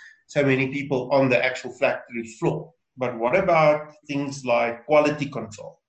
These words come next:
where it's a complex part that gets manufactured in a, you know, in a sophisticated plant? Uh, you know, I'm thinking things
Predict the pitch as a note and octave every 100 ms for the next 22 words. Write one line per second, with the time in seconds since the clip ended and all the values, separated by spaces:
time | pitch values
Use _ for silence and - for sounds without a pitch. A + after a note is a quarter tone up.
0 | _ _ _ _ A2+ B2 B2 B2 - -
1 | _ _ _ _ _ _ D#3+ F3+ D#3+ F3+
2 | F#3+ F#3+ F#3+ - - C#3+ C3 F#3+ - -
3 | _ C#3 - C3+ - B2 B2 B2 - B2
4 | A#2+ - A#2+ A2+ A2 A2 A2 - _ _
5 | _ _ - A#2+ A#2 B2+ B2 A#2 - B2+
6 | D3 F3 D#3+ C3+ A2+ A#2 - B2+ A2 D#3+
7 | - - _ A#2 G#2+ - A#2 A2 A2 A#2+
8 | B2+ B2+ A#2 A2 B2 A#2